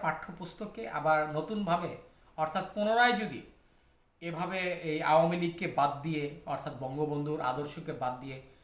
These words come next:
এই তাদের বিরুদ্ধে যে নেতিবাচক তাদের দীর্ঘ বছরের তাদের শাসনামল, এই শাসনামলকে যদি উপস্থাপন করে তাহলে দেখা যাবে যে পরবর্তীতে হয়তো ডক্টর ইউনূসকে আবার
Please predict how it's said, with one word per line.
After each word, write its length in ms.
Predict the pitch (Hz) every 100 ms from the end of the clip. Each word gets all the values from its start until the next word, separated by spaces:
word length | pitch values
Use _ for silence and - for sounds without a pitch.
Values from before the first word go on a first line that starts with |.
| - - _
এই 420 | 143 127 117 107 - - -
তাদের 320 | 139 139 151
বিরুদ্ধে 400 | 131 143 147 143
যে 120 | 127
নেতিবাচক 680 | 131 139 151 143 135 - 143 - - _ _ _ -
তাদের 300 | 139 139 135 - - - _ _ -
দীর্ঘ 300 | 139 165 160
বছরের 760 | 156 147 143 - 147 143 139 - - - -
তাদের 300 | - 135 135
শাসনামল, 680 | - 143 - 147 139 127 127 123 - -
এই 140 | 151
শাসনামলকে 800 | 143 - 165 185 190 196 202 196
যদি 320 | 180 180 202 202 - - _ -
উপস্থাপন 680 | 170 190 - - 190 180
করে 180 | 170 190
তাহলে 280 | 196 143 160
দেখা 260 | 160 156 175
যাবে 320 | 170 175 277 - - - -
যে 400 | 135 156 - - - _
পরবর্তীতে 640 | 202 208 214 226 277 -
হয়তো 320 | 277 170 165 226
ডক্টর 380 | 170 170 202
ইউনূসকে 560 | 170 165 208 233 - 277
আবার 260 | 208 190